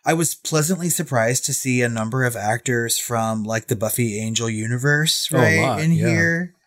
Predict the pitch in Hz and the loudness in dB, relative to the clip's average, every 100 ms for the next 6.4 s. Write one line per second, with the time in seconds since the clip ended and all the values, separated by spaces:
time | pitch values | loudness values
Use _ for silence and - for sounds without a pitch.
0 | _ _ _ _ _ _ 123 127 123 123 | _ _ _ _ _ _ 0 2 0 -2
1 | 120 123 127 127 127 123 123 139 190 185 | -6 -2 0 2 0 0 -2 0 2 0
2 | 175 175 170 175 156 156 143 147 135 127 | 0 -2 -4 0 0 0 -2 -4 0 0
3 | 127 123 117 117 - 120 127 120 117 - | 0 -2 -2 -4 -2 -4 -4 -4 -4 -4
4 | 117 101 107 113 - 123 - 113 113 208 | -4 -4 -8 -14 -8 -4 -2 -2 2 2
5 | 117 107 127 190 233 226 208 202 196 190 | 2 0 2 2 0 0 0 0 -2 -4
6 | 180 247 107 101 | 2 2 2 -8